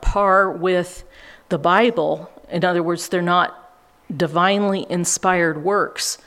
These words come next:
that we can read to, um, you know, to hear God. They're not part of God's word for a Protestant,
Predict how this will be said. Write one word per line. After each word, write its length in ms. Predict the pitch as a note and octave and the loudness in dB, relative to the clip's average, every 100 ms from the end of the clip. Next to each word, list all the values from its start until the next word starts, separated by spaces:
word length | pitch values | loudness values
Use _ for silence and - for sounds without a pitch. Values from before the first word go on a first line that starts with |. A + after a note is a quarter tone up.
| - - - - | -20 -20 -20 -4
that 280 | F3+ - - | -2 -2 -4
we 200 | F3 F3 | -4 -4
can 320 | - D#3+ D#3 | -4 -6 -4
read 540 | F#3 G#3+ E3+ D#3+ E3+ - - - - | -2 -2 -2 -2 -4 -10 -20 -20 -8
to, 560 | - F3+ E3 D#3+ D#3 - | -2 0 0 0 -2 -2
um, 480 | E3 E3 - F#3+ F3+ - - _ - - - - | -4 -4 -6 -8 -10 -16 -20 _ -18 -18 -20 -8
you 140 | F#3 | -2
know, 260 | E3+ D#3+ - | 0 0 -4
to 160 | - F3+ | -4 -4
hear 280 | - G#3+ | 0 0
God. 400 | F3+ F3+ F3+ - | 0 0 0 -2
They're 200 | F3+ F#3 | -2 0
not 380 | F3 F#3+ G3+ - | 2 4 2 2
part 280 | - G#3 G3 | 2 2 2
of 160 | F3 - | 0 -2
God's 380 | F3+ E3+ - | -2 -2 -4
word 360 | E3 G3 A3+ F3 | -2 2 2 0
for 180 | - D#3+ | -4 -6
a 40 | |
Protestant, 720 | D#3 G#3 A#3+ G#3+ - D#3 D#3 | 0 2 2 0 -4 -6 -6